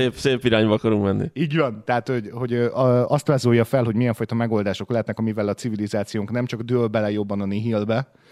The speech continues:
Speaker 2: hanem, ö, hanem, ö, van egy, ö, belátható hosszú élettartama. Az ember is úgy éli az életét, hogyha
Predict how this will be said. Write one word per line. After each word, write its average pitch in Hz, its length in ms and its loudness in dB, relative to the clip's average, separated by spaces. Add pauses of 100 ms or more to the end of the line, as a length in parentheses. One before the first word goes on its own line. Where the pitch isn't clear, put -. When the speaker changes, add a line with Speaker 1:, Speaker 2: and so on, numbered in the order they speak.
(340)
Speaker 2:
hanem, 110 380 -4
ö, 107 240 -4
hanem, 107 440 -4
ö, 101 160 -4 (180)
van 110 160 -4
egy, 95 160 -6
ö, 98 140 -4
belátható 101 560 -4
hosszú 110 300 -4
élettartama. 104 560 -2
Az 101 140 -4
ember 117 220 -2
is 101 120 -6
úgy 110 140 -8
éli 98 200 -4
az 87 80 -6
életét, 107 440 -4
hogyha 101 300 -4